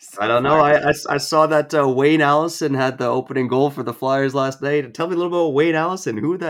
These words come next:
Speaker 2: F is this guy?
Speaker 1: Uh, yeah. So he's been kinda kicking around the organization for a while and had a lot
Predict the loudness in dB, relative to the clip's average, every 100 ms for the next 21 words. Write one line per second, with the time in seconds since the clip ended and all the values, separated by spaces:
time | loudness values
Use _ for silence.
0 | -6 -6 -8 -6 -6 -6 -4 -4 -6 -14
1 | _ -20 _ _ _ -20 -16 -4 -2 0
2 | -2 -2 -2 -2 -4 -4 -8 -6 -6 -6
3 | -6 -8 -6 -8 -10 -14 _ _ _ -12
4 | -8 -8 -8 -8 -6 -4 -4 -4 -6 -4
5 | -4 -6 -8 -10 -10 -14 -10 -8 -8 -6
6 | -4 -4 -4 -4 -8 -10 -10 -6 -4 -6
7 | -8 -20 _ _ _ _ -10 -8 -6 -6
8 | -2 -2 -4